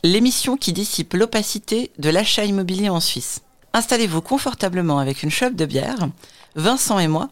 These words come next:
on se donne pour mission de décrypter, pour vous, et en vingt minutes, le monde des transactions immobilières, en vous dévoilant les secrets et les astuces pour réussir votre projet. Chaque semaine, notre quête sera de vaincre les mystères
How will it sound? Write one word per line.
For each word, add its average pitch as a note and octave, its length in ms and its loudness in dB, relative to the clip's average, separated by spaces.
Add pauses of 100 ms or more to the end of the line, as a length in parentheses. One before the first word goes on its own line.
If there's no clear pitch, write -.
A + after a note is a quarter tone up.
on F3 80 -2
se G3 120 2
donne G#3+ 240 2
pour D3+ 200 -4
mission G#3+ 460 0
de A3+ 120 -4
décrypter, G3 720 -4 (300)
pour D4+ 180 -2
vous, G3+ 240 -2 (380)
et D4 120 2
en A3+ 100 4
vingt F#3 180 0
minutes, F3 480 0 (280)
le F3+ 160 4
monde A3 220 4
des F#3 140 2
transactions G3 560 0
immobilières, E3 680 -2 (480)
en E3 80 2
vous E3 140 -2
dévoilant D#3+ 460 2
les F3+ 100 0
secrets - 340 0
et G3 40 0
les D#3 160 2
astuces G#3 340 0
pour D3+ 160 -2
réussir F3+ 340 0
votre E3 240 -2
projet. C3 380 -2 (880)
Chaque G#3+ 240 2
semaine, F3+ 500 2
notre E3 220 0
quête G#3 180 0
sera F3 320 2
de D#3 100 0
vaincre E3 440 0
les C#3+ 100 2
mystères F3 480 0